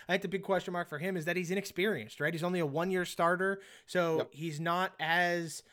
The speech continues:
Speaker 1: fine-tuned maybe as, uh, as someone like Devin Lloyd, but, like, Quay Walker can play football. He's, he's that, that traditional size, six four, two forty, runs a four five forty, so the kid can still scoot. Like,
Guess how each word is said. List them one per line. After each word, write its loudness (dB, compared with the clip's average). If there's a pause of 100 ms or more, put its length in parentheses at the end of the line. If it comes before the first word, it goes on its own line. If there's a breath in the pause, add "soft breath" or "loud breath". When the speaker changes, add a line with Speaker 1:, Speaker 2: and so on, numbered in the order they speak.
(140 soft breath)
Speaker 1:
fine-tuned -4 (100)
maybe 0
as, -2
uh, -10
as -2
someone -2
like -4
Devin -2
Lloyd, -2 (400 soft breath)
but, 4 (240)
like, -8
Quay 2
Walker 0
can -4
play 0
football. 4
He's, 0 (180 loud breath)
he's -2
that, 4 (160)
that 0
traditional -2
size, 2
six -4
four, 0
two -4
forty, -2 (300 loud breath)
runs 4
a 2
four 0
five 2
forty, -2 (200 soft breath)
so -14
the -4
kid -2
can 0
still -2
scoot. -6
Like, -4